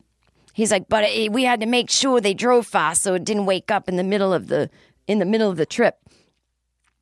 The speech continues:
Anyway, I just remember going to the, uh, I'm saying animal museum. That's not the word. Aquarium. <laughs> Oh, my God. The aquarium, um, in Melbourne,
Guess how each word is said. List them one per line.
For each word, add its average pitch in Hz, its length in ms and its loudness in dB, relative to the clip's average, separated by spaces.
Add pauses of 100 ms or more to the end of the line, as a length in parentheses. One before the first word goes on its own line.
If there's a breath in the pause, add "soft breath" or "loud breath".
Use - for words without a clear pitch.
(560)
Anyway, 170 340 2
I 190 120 2
just 208 180 -2
remember 170 520 2 (500)
going 196 280 2
to 180 100 -4
the, 165 280 0
uh, 143 220 0 (2000 loud breath)
I'm 214 80 -4
saying - 260 -2
animal 202 360 0
museum. 139 480 -2 (560)
That's - 220 0
not - 200 -2
the 151 80 -4
word. 156 300 -4 (300)
Aquarium. 185 680 -2
<laughs> - 80 -20
Oh, 165 60 -4
my - 120 -10
God. - 340 -6 (920 soft breath)
The 190 100 -2
aquarium, 180 640 2 (120)
um, 156 340 -2 (100)
in 185 280 -2 (580)
Melbourne, 151 440 -2